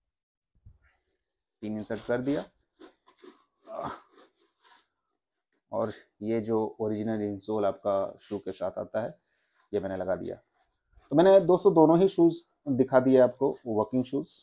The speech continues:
और कैजुअल शूज। अब मैं आपको अपना पोस्चर दिखाता हूँ, अपना गेस्चर दिखाता हूँ कि बिना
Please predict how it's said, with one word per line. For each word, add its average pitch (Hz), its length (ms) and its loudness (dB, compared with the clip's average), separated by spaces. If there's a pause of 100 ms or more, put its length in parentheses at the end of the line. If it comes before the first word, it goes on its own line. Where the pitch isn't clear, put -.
(180)
और 107 320 -2 (140)
कैजुअल 101 280 -4
शूज। 117 260 -12 (840)
अब 143 100 2
मैं 143 140 6
आपको 135 380 6
अपना 117 440 -6
पोस्चर 113 500 -8
दिखाता 110 360 -4
हूँ, 107 80 2
अपना 107 180 -8
गेस्चर 98 360 -6
दिखाता 104 400 -6
हूँ 113 160 -12 (600)
कि 143 400 2
बिना 165 680 4